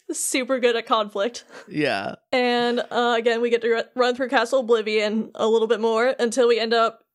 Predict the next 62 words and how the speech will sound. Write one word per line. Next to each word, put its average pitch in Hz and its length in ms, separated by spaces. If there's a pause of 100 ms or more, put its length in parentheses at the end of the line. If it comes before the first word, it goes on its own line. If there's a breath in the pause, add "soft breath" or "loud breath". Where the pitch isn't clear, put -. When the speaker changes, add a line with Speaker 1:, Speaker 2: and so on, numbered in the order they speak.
(120)
Speaker 1:
uh, 214 280
actually 403 320
where 349 200
you 311 180
fight 285 280
Riku 277 320
for 285 100
the 233 120
first 240 260
time, 262 320
which 226 160
is 220 120
in 220 120
front 226 220
of, 214 220
like, 202 420 (520)
a, 220 240
uh, 196 300
like, 208 340 (200)
it's, 220 120
like, 220 100
in 226 80
this 233 140
little 233 100
circular 240 540
room, 247 420
and 214 100
there's 214 140
an - 100
upstairs 233 400
that 226 80
you 202 80
can 214 80
look 214 160
down 214 240
on 277 200
it, 311 260 (180)
and 214 140
there's, 202 160
like, 185 120
a 202 40
fountain. 302 560
It's 240 180
where 254 160
you 240 220
fought 269 240
Riku 262 240
the 247 100
first 240 280
time, 240 260
and 226 80
it's 214 160
where 226 220
Donald 220 320
and 208 80
Goofy 233 320
rejoined 220 480
Sora 240 500
in 233 140
Kingdom 226 260
Hearts 226 220
One. 254 260